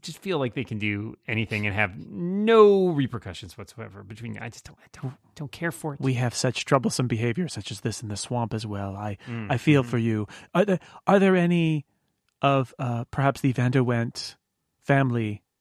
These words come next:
Speaker 2: in the establishment now, or someone who would know them?
Speaker 1: Um, I mean, I could tell you their house is,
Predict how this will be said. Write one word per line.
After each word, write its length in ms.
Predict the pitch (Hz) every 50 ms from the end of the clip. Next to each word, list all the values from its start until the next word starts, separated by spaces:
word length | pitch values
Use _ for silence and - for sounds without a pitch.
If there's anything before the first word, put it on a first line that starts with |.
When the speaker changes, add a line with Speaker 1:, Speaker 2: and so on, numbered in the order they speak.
| _ _ _ _ _ _ _ -
Speaker 2:
in 200 | - 131 127 131
the 120 | 127 120 123
establishment 540 | 113 - - 135 123 - 120 - 127 120
now, 220 | 117 117 117 123 156
or 140 | 156 151 123
someone 280 | - - 135 131 131 120
who 80 | 120 127
would 120 | 123 117
know 180 | 123 117 117 131
them? 260 | 143 156 165 175 180 _ _ _ _ _ _ _ _ _ _ _ _ _ _ _ -
Speaker 1:
Um, 960 | 151 135 147 160 160 165 170 170 170 175 175 175 180 180 180 180 185 185 185 190 -
I 80 | 147 143
mean, 640 | 160 160 151 147 143 143 139 139 139 139 143 151
I 100 | 143 123
could 240 | 107 123 123 113 104
tell 200 | - 131 127 123
you 440 | 123 120 120 120 117 117 117 117 120
their 160 | 117 117 104
house 680 | 92 - 170 202 214 208 - - - - - - - - -
is, 720 | 170 143 123 120 117 117 113 113 117 107 - - - -